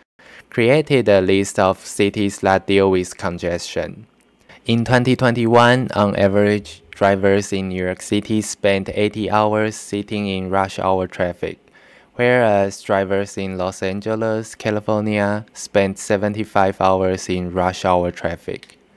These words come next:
These are the top two cities in the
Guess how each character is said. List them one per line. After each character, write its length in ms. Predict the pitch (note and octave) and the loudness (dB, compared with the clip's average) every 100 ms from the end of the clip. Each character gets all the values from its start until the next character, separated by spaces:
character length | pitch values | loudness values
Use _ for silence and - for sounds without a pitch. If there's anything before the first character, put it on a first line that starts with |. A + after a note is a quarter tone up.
| _ _ - - _ - | _ _ -20 -20 _ -2
These 240 | D#3+ D#3 | -2 2
are 240 | C#3 A#2+ G#2+ | 4 4 2
the 140 | F#2+ | -2
top 340 | - G#2+ G2+ | -4 -4 -4
two 140 | - G2+ | -4 -6
cities 580 | - G2+ G2 G#2 G2+ G2+ | -4 -8 -6 -6 -6 -6
in 140 | F#2+ | -4
the 120 | F#2 | -4